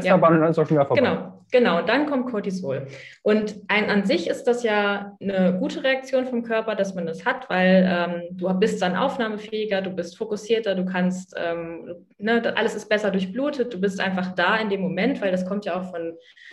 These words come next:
Speaker 2: damals aus der Steinzeit, wenn der Säbelzahntiger, Tiger kam, dass du dann auch, äh, entweder fliehen konntest oder dich, äh, totstellen konntest oder, ähm,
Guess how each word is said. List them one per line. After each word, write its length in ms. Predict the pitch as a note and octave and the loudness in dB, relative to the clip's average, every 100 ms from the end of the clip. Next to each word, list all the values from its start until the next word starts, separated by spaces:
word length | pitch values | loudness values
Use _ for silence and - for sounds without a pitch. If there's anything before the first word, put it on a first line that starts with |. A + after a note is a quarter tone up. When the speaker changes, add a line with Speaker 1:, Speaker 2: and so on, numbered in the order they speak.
| - _ - | -20 _ -2
Speaker 2:
damals 520 | E3+ G#3 G3+ G3 - | 2 4 2 2 -2
aus 240 | F3+ F3+ | -4 -2
der 240 | D3+ C#3+ D3 | -2 -2 -2
Steinzeit, 600 | - B3 E4 C4+ D4 D4 - - | 0 2 2 2 2 0 -8 -12
wenn 200 | - F3 | -8 -4
der 120 | E3 E3+ | -4 4
Säbelzahntiger, 800 | B3+ A#3+ A#3 G#3 G#3 F#3+ F#3 | 4 4 0 -2 -2 -2 -4
Tiger 320 | F#3 A3+ G3 F#3+ | -6 -4 -4 -2
kam, 320 | F#3 F#3 F#3 | 2 4 4
dass 180 | F#3 - | 4 0
du 80 | |
dann 340 | F3+ F3 F3 E3+ | -2 -4 -4 -6
auch, 380 | E3+ E3+ E3+ - | -4 -4 -4 -4
äh, 240 | D#3+ D3+ | -4 -2
entweder 560 | F#3 F#3 E3 D#3 D#3 D#3 _ | -2 -2 0 0 -2 -6 _
fliehen 240 | - C#4 C#4+ | 0 2 4
konntest 480 | C4 A#3+ A#3 A#3 | 4 4 2 0
oder 520 | F#3 F3 E3 D#3+ D#3+ - _ _ _ _ | -4 -2 -2 -2 -4 -10 _ _ _ _
dich, 320 | F3+ F3+ - | -4 -4 -4
äh, 200 | - D3 | -2 -2
totstellen 520 | D3 C#4+ - B3 A#3+ A#3+ | 2 2 4 6 6 6
konntest 460 | A3+ A3 G#3+ - | 2 0 -6 -8
oder, 680 | - F#3+ F#3 F3+ F3+ F3+ F#3 F3+ E3 E3 E3 | -2 2 4 4 2 -2 -6 -6 -4 -4 -6
ähm, 280 | E3 E3 | -10 -14